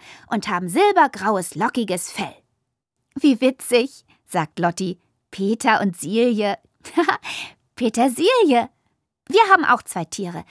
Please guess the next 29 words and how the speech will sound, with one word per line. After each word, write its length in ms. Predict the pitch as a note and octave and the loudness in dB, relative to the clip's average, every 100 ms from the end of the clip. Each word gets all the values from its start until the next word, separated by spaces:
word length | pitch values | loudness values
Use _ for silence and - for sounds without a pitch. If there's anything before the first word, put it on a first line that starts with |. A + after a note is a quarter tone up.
| - - _ | -20 -20 _
Es 140 | A3 - | -10 -6
sind 160 | G#3 | -6
Katzen. 500 | - B3+ - - E2 _ _ | -2 -2 -2 -10 -10 _ _
Sie 160 | - F3+ | -12 -10
heißen 360 | E3 D#3+ - F3 | -8 -8 -4 2
Mia 480 | C4+ G4 F#4 F4+ E4+ | 6 6 6 4 2
und 240 | C#4 A#3 | -4 -2
Mio.“ 420 | A3 A3+ F#3 - _ _ _ _ _ _ _ _ _ | 0 2 0 -6 _ _ _ _ _ _ _ _ _
„Was 260 | C#4 D4+ - | -4 -4 -2
für 140 | E4 | -4
süße 460 | C4+ D#4 D#4+ - C4 | -2 0 0 0 0
Namen“, 580 | B3 A3+ A3 A3 A3+ _ _ - | 2 0 -2 -4 -8 _ _ -8
ruft 220 | F3 - | -6 -4
Mila. 360 | G3 F3+ E3+ E3 _ _ _ | -2 -2 -4 -6 _ _ _
Das 240 | - F4+ - | -6 -6 -2
finden 260 | C4+ - | -4 -2
die 140 | E3+ - | -6 0
anderen 400 | A3+ G#3 F3 E3+ | 0 0 -4 -6
Kinder 460 | F#3 E3 D#3+ G#2+ - | -6 -6 -6 -10 -16
auch. 180 | - _ _ _ _ _ _ _ _ _ _ - | -20 _ _ _ _ _ _ _ _ _ _ -8
Am 140 | F#3+ | -4
Nachmittag 600 | F3 F#3 - F#4 - F4 | 2 0 0 -8 -6 -8
gehen 200 | - C#4+ | -2 -2
Lotti 380 | G#3 G3+ - B3 | 0 -2 -4 -6
und 160 | F#3 E3+ | -6 -4
Mila 300 | F#3+ F#3 E3 | -4 -2 -6
zusammen 440 | - D3 D3+ E3+ | -8 -4 -2 -2
nach 220 | D#3 D3 | -4 -6
Hause. 260 | - - - | -12 -12 -14